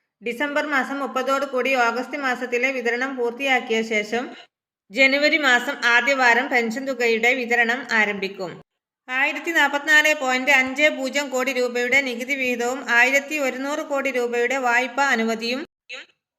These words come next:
ലഭ്യമായ സാഹചര്യത്തിലാണ് പുതിയ തീരുമാനം.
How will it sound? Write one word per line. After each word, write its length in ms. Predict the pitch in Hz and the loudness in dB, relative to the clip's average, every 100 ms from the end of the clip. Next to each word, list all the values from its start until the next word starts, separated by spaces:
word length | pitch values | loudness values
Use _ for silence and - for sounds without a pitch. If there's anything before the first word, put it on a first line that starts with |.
| _ - | _ -2
ലഭ്യമായ 560 | 254 269 311 330 302 302 | 2 2 2 2 4 4
സാഹചര്യത്തിലാണ് 880 | 302 254 269 285 277 285 269 262 294 | 4 2 4 2 2 2 4 4 4
പുതിയ 300 | 277 254 269 | -2 0 0
തീരുമാനം. 560 | 262 240 233 233 214 | 0 -2 0 2 0